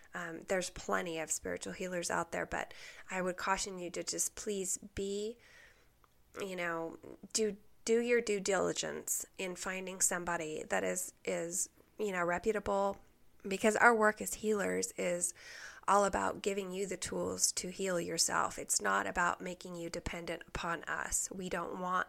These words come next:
you, true healers, do not want return customers. <laughs>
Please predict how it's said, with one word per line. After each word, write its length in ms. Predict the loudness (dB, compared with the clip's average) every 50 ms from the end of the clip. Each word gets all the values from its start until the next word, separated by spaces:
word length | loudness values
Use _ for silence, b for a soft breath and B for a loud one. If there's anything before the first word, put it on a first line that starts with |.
| -4 -12
you, 460 | -12 -6 -4 -4 -4 -4 -4 -8 -10 -12 -16 -10 -4
true 280 | -2 0 0 2 0 0
healers, 600 | 0 -2 -4 -4 -4 -4 -4 -4 -2 -2 -4 -4 B B B B B B B B B B
do 140 | -4 -2 -2
not 340 | 0 2 2 2 2 2 -2
want 260 | -6 -4 -4 -4 -6 -8 _ -20 -20 -20 -20 _ -4
return 480 | -2 -2 0 0 0 0 0 0 -2 -2
customers. 720 | -2 -2 0 0 0 -2 -2 -4 -4 -2 -2 -2 -2 -2 -2
<laughs> 680 | -2 -4 -4 -4 -6 -8 -12 -14 -12 -12 -8 -4 -4